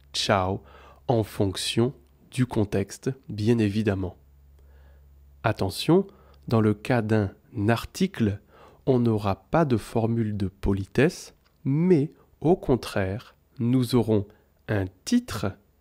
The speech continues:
à cet article et ensuite on écrira un nom inventé à la fin, comme l'auteur de l'article. Nous devons absolument écrire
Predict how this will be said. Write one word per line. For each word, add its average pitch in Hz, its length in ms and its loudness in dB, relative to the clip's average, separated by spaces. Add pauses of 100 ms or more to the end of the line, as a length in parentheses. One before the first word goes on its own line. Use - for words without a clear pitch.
(160)
à 127 100 -4
cet 104 260 -4
article 135 540 -4 (560)
et 180 100 4
ensuite - 640 -4 (260)
on 117 200 0
écrira 107 600 0 (320)
un 113 160 4
nom 101 300 2 (300)
inventé 117 680 0 (300)
à 107 100 2
la 107 140 2
fin, - 300 -6 (400)
comme 104 320 0 (500)
l'auteur 160 720 2
de 117 100 0
l'article. - 680 -6 (640)
Nous 117 300 4
devons 113 500 4 (360)
absolument 104 880 2 (140)
écrire 120 640 0